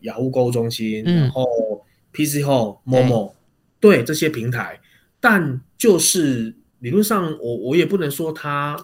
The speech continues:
Speaker 1: 它业绩没有很好，但是它的成长的幅度是非常缓慢。
Speaker 2: 是。
Speaker 1: 但我认为午茶夫人应该不止如此。
Speaker 2: 嗯。
Speaker 1: 哦，所以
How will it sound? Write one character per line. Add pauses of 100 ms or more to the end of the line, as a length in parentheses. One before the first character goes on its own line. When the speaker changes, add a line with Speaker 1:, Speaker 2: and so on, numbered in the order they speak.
Speaker 1:
它
业
绩
没
有 (560)
很
好，
但
是
它
的 (460)
成
长
的
幅
度
是
非
常
缓
慢。
Speaker 2:
是。
Speaker 1:
但 (160)
我
认
为
午
茶
夫
人
应
该
不
止
如
此。
Speaker 2:
嗯。
Speaker 1:
哦， (220)
所
以